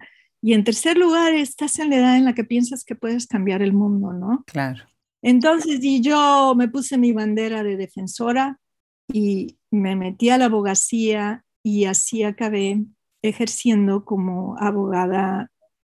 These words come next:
Speaker 1: defensora de oficio
Speaker 2: Qué
Speaker 1: en
Speaker 2: bien.
Speaker 1: las cortes de las cor-, en las cortes del, del condado de King.
Speaker 2: Qué bien, te felicito.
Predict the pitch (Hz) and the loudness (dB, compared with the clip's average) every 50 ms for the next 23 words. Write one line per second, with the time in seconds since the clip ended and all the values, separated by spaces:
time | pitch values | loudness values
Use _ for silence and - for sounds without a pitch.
0 | _ _ 220 202 - - 208 220 - - - 311 320 294 226 208 220 233 226 226 | _ _ -4 -4 -2 0 0 0 0 -2 -2 -2 0 0 0 0 0 -2 -4 -2
1 | 254 - - - 277 277 - - - 214 208 220 247 240 - _ _ _ _ _ | -4 -4 -2 -4 -4 -4 -4 -2 -2 -2 -2 -2 -4 -6 -10 _ _ _ _ _
2 | - - 165 151 214 208 202 190 190 185 180 180 175 - - _ - 202 190 190 | -14 -8 -4 0 2 2 2 2 0 0 -2 -6 -8 -10 -16 _ -4 -2 -2 -2
3 | - - 208 196 - - 196 185 175 180 - - - 185 - - _ - 214 233 | -2 -4 -4 -4 -2 -4 -4 -4 -4 -6 -8 -10 -10 -10 -12 -12 _ -12 -12 -6
4 | - 233 214 190 - - - 208 208 - 220 202 180 180 - - - - - 208 | -2 -2 0 0 -2 -4 -6 -8 -6 -4 -4 -6 -4 -6 -8 -8 -8 -10 -10 -6
5 | 208 208 202 202 202 226 - _ _ - 214 202 202 - 202 190 185 190 190 190 | -4 -4 -4 -4 -8 -10 -14 _ _ -2 -2 -2 0 0 0 0 2 2 0 0
6 | 185 180 180 - - 208 202 185 196 175 - _ _ _ _ _ _ _ _ - | 0 -2 -2 -4 -6 -6 -4 -4 -4 -6 -10 _ _ _ _ _ _ _ _ -8
7 | - 202 196 202 180 175 170 170 165 180 170 165 180 165 165 165 - - 175 175 | -8 -6 -6 -4 -4 -4 -4 -4 -4 -4 -2 -2 -2 0 0 -2 -2 -2 -2 -2
8 | 170 170 - 143 135 | -2 -2 -4 -4 -4